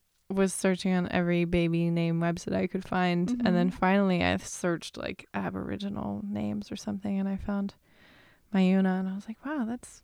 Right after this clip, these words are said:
Speaker 1: really beautiful." And yeah, it just stuck with me. And then Joy, 'cause I was just so deep in
Speaker 2: Mm.
Speaker 1: baby love bliss. I was like, "You bring me so much joy."
Speaker 2: <laughs>
Speaker 1: She was,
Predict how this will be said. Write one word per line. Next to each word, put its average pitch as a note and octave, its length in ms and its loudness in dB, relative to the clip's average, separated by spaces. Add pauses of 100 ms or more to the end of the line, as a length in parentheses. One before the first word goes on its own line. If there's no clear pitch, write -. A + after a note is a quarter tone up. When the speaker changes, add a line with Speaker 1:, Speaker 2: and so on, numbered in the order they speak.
Speaker 1:
really A#3+ 240 -4
beautiful." A3+ 520 -4
And G3+ 160 -6 (1000)
yeah, F4 180 4
it F3+ 80 0
just G3+ 220 -8
stuck B3 240 0
with G#3 140 -4
me. F3+ 320 -2
And G3 140 6
then F#3 160 6
Joy, G3 540 6 (140)
'cause F3+ 360 -2 (260)
I G3 140 0
was F#3 280 -2
just F#3+ 220 -6
so F#3 220 0
deep F#3+ 320 -4
in F#3 280 0 (340)
Speaker 2:
Mm. A#3+ 340 -4 (440)
Speaker 1:
baby F#3+ 480 2
love F#3 500 0
bliss. F#3 340 0
I - 40 -8
was D4 100 -6
like, D#4+ 140 -6
"You F4+ 280 -2
bring F4 280 -2
me F4+ 180 2
so F#4+ 220 0
much F#4 320 -2
joy." G4 580 6 (100)
Speaker 2:
<laughs> D#4 200 -4
Speaker 1:
She D4 120 2
was, B3 340 -4